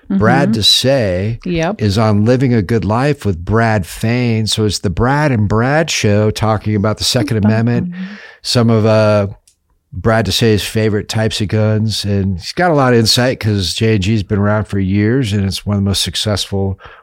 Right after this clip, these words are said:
Speaker 1: firearms retailers in the
Speaker 2: Hmm.
Speaker 1: region. I get a lot of things from there.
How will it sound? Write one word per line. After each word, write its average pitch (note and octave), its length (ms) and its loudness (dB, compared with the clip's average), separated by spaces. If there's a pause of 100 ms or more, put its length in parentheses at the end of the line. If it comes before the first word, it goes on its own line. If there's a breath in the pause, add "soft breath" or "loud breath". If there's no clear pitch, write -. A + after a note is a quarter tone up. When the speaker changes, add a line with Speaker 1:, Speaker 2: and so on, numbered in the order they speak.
Speaker 1:
firearms F#2 960 -2
retailers F2+ 720 -6 (300)
in F#2+ 140 0
the E2+ 80 4
Speaker 2:
Hmm. D#2+ 40 4
Speaker 1:
region. G#2+ 380 -4 (640 loud breath)
I F#2+ 120 0
get F#2+ 160 0
a F#2+ 40 2
lot F2 260 0
of E2+ 80 -4
things F2+ 320 0
from E2+ 240 -2
there. G2 360 -2